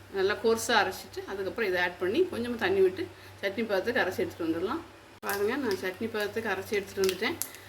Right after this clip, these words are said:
நல்லெண்ணெயில கடுகு, உளுத்தம்பருப்பு போட்டு இது கருவேப்பிலை போட்டாச்சு. நல்லா அப்படியே இட்லி பொடியோட வாசனம், வாசம் சூப்பரா இருக்கு.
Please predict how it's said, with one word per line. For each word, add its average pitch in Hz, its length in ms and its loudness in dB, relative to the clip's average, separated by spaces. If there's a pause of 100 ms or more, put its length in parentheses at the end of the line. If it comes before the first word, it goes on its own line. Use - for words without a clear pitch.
(180)
நல்லெண்ணெயில 247 540 2 (400)
கடுகு, 233 400 2 (240)
உளுத்தம்பருப்பு 214 600 0
போட்டு 220 300 -2 (1700)
இது 180 140 0
கருவேப்பிலை 208 480 0
போட்டாச்சு. 190 460 -4 (840)
நல்லா 254 280 2
அப்படியே 240 260 0
இட்லி 262 220 -4
பொடியோட 247 340 4
வாசனம், 214 460 -2 (140)
வாசம் 214 360 -6
சூப்பரா 240 360 -2
இருக்கு. 190 280 0